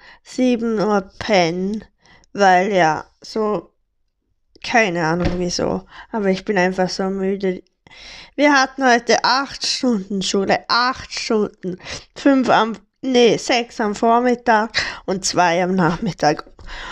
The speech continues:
Und ihr könnt mir glauben, acht Stunden Schule ist der Horror so. Weil es war halt keine anstrengende Schule, wir hatten fast nur Film geschaut und ich bin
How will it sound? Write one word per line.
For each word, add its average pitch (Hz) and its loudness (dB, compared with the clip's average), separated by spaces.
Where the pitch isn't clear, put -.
Und 262 0
ihr 277 4
könnt 277 0
mir 269 6
glauben, 190 2
acht 247 0
Stunden 233 -2
Schule 190 2
ist - -4
der 180 4
Horror 160 2
so. 151 -6
Weil 214 2
es - -2
war 262 2
halt 285 -2
keine 262 2
anstrengende 233 0
Schule, 233 2
wir 240 4
hatten 220 0
fast 226 -4
nur 233 -2
Film 226 2
geschaut 208 2
und 247 2
ich - 0
bin 208 0